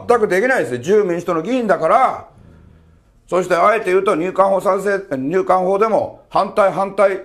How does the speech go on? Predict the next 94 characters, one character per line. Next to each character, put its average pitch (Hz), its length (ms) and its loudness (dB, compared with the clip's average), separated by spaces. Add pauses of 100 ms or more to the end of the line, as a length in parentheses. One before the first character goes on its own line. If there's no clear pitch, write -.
し - 100 -20
た 180 120 0
上 220 280 2
で、 165 400 -2 (100)
だ 214 160 2
か 208 100 2
ら 208 140 2
修 170 220 -6
正 170 200 2
を 208 500 0
こ-、 135 160 -2
こ 170 120 0
う 165 40 2
や 160 60 -4
っ - 40 -16
て 196 80 0
受 190 220 -2
け 165 140 0
入 160 80 -2
れ 151 60 -4
さ 233 200 0
せ、 196 340 -2 (320)
で、 156 120 -4
修 190 240 -2
正 185 180 -2
し 180 80 -14
た 175 140 2
上 220 200 4
で、 165 480 -2 (240)
自 151 120 -4
分 196 180 0
の 190 80 2
修 190 240 0
正 185 160 0
し 185 60 -8
た 180 180 2
も 170 140 -2
の 220 100 2
が 180 140 2
法 156 160 2
案 165 80 -2
の 165 60 0
中 165 200 2
身 170 80 -4
に 135 60 -2
入 208 180 2
っ - 40 -6
て 175 60 -6
る 160 100 -2
ん - 20 -4
だ 180 100 4
か 202 80 2
ら、 127 160 0
当 165 220 0
然 220 160 0
賛 170 240 0
成 165 120 -2
を 151 220 0
投 220 240 2
じ 170 140 -4
て、 107 340 -8 (260)
賛 185 200 0
成 190 100 2
を 185 80 2
投 196 200 2
じ - 100 -8
た 175 120 2
後 214 180 2
の 170 120 -2
部 147 120 -6
会 180 180 4
で 220 80 0
も、 151 340 -2 (300)
は 190 140 0
っ 220 60 -4
き 247 100 -4
り 233 120 -2
言 - 40 -8
っ - 20 -18
て、 - 380 -2
も 147 180 0
の 190 120 4
す 254 100 -2
ご 285 140 4
く 226 80 -4
発 175 240 -4
言 185 180 -2
権 151 120 -2
を 117 40 -4
触 117 120 -2
れ 135 80 0
ま 110 120 -4
し - 60 -14
た。 - 100 -20